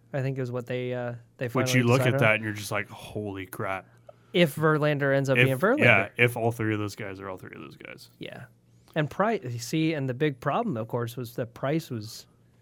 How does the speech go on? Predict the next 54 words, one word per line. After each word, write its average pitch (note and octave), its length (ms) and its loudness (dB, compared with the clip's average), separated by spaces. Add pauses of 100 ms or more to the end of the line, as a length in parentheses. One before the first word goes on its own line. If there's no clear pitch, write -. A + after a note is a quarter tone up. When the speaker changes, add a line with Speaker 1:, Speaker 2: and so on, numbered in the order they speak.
(520)
Speaker 1:
is, A#2+ 180 -4
has B2 260 2
been D3 140 2
Speaker 2:
Yeah. A#2+ 180 10
Speaker 1:
iffy. C#4+ 280 8
Speaker 2:
Ew. A#2 240 2 (160)
Speaker 1:
He's F3 240 2
been A#3 300 2
iffy. A#3 480 -4 (520)
Um, B2+ 440 -6 (100)
<clears throat> - 100 -20
and, D#3+ 760 4
of C#3+ 60 0
course, D#3+ 180 2
they're D3 100 4
gonna C#3+ 160 4
need C#3+ 180 4
him C#3 80 2
to C3+ 60 4
be, C3 400 4 (320)
you C#3+ 100 -6
know, A2+ 140 -6 (220)
Tampa A#2+ 240 -6
Bay A#2 220 0
David A#2+ 440 -4
Price D#3 280 -2
Speaker 2:
Yeah, G2 240 0
Speaker 1:
to A#2+ 120 -10
Speaker 2:
Cy G#2 280 0
Young G#2+ 240 0
winner. G2+ 340 -6
Speaker 1:
Mm-hmm. D3+ 280 0 (1000)
They C3 140 4
just C3+ 180 0
need C#3 180 2
to B2+ 80 -6
not B2+ 220 0
get B2+ 120 2
it B2 100 2
to - 80 -4
their C3+ 160 2
bullpen, C3+ 440 -2
that's G#2+ 140 2
Speaker 2:
Yeah. G2+ 80 0
Speaker 1:
all. A2+ 220 -4
They F#3+ 80 0
just F3 160 -2
need G#3 120 2
complete F3+ 300 4
games D3+ 320 2
from A#2 160 -4
everybody. A2 440 -2
Speaker 2:
Yeah, D3 100 0
Speaker 1:
Right, D3 100 -4